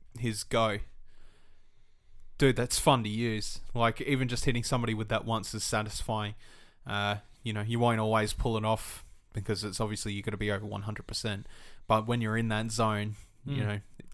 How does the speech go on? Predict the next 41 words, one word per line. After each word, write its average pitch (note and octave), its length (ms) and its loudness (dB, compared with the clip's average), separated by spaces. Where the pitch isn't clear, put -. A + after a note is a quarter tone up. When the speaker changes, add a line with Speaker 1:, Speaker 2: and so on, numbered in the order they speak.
Speaker 1:
you A2+ 100 -4
classify A#2+ 560 6
it A2 40 2
as A2+ 140 0
a A#2+ 60 2
real G#2+ 180 0
threat. A2+ 420 4
So A#2+ 200 0
it's A#2 120 -2
really A2+ 260 2
interesting G#2+ 440 -4
to, G2+ 200 -4
um, G#2 280 -8
see G#2+ 280 0
sort G#2+ 280 -4
of G2+ 80 -6
something G#2+ 260 -2
like G#2 160 -6
that G#2 200 -4
handed G#2 320 -4
off G2+ 220 -4
to - 100 -12
Terry, G#2+ 400 0
and A2 160 -4
it A2 40 -6
looks A2 220 -4
really G#2+ 140 -4
good. G2+ 240 -6
Speaker 2:
Yeah. D3+ 180 -2
Speaker 1:
Yeah. A#2 160 -2
Speaker 2:
Yeah, A2+ 120 -6
Speaker 1:
Plays A2+ 240 2
Speaker 2:
but A#2+ 60 -4
Speaker 1:
really G2+ 120 -6
well G#2 160 -8
too. - 160 -10
Speaker 2:
be D3+ 80 6
interesting D#3 320 2
to C#3 60 -2
see C3 200 4
who, A#2+ 340 2